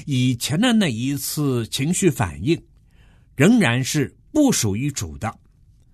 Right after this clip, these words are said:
我还想和大家分享一节使我感到震撼的经文，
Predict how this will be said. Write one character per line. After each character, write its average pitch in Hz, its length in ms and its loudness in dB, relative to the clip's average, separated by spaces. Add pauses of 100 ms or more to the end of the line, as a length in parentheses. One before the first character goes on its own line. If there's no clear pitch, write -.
(220)
我 123 100 0
还 147 240 0
想 107 240 0
和 120 140 -6
大 123 160 0
家 117 360 -2
分 202 300 -2
享 104 180 -4
一 139 140 -6
节 113 400 -6 (400)
使 - 180 -4
我 143 200 0
感 82 260 -10
到 107 220 -2
震 143 420 -2
撼 139 220 -2
的 95 100 -4
经 151 300 -2
文， 92 280 -8